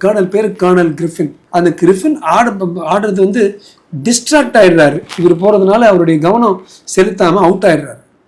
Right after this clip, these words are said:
என்ன தெரியுமா அந்த வெள்ளைக்கார கர்னல் பண்றாரு?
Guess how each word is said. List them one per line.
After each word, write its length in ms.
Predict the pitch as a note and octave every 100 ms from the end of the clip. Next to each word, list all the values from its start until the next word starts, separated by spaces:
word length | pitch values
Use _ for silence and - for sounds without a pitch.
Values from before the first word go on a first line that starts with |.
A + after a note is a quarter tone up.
| _ _ _ -
என்ன 160 | A3
தெரியுமா 260 | C4+ A#3 A3+
அந்த 120 | F#3+
வெள்ளைக்கார 480 | E3 G#3+ G3 F#3+ F3
கர்னல் 360 | - F3+ F3+
பண்றாரு? 560 | D#3+ D#3+ D#3 F3+ F3+ -